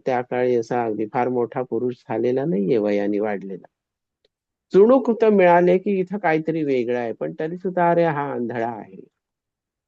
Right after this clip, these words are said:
मग आता हे आंधळेपण आहे, ते जरी अंधत्व असलं तरी सुद्धा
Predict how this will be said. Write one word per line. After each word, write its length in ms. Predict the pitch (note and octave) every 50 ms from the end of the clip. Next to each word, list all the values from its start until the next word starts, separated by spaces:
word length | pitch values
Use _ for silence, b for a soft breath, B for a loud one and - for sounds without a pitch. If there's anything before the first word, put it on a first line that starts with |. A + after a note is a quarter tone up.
| _ _ -
मग 80 | E3
आता 240 | F3 F3+ F3+ F#3 G#3
हे 200 | G3 F#3 G#3+ A3
आंधळेपण 880 | - - - - C3 D3 D3+ D3 D#3+ F3+ G3 G3+ F#3+ F#3+ - F3 F3 E3
आहे, 340 | C#3+ B2 A2+ A#2 G2+ F#2+ - - - _ _ _ _ _ _ _ _ _ _ _ _ _ _ _ _ _ _ _ _ _
ते 140 | - F3 F#3
जरी 240 | F3 E3+ E3+ E3+ F3
अंधत्व 560 | E3+ D#3 C#3+ C3+ C3 C3 D3+ D#3+ D#3 - E3
असलं 520 | D#3 D3 C3 B2+ - _ _ C#3 C3+ C3 C3 -
तरी 220 | C3 B2 B2 B2+
सुद्धा 480 | B2+ - A#2 G#2 - A#2 G#2 F#2+ F#2+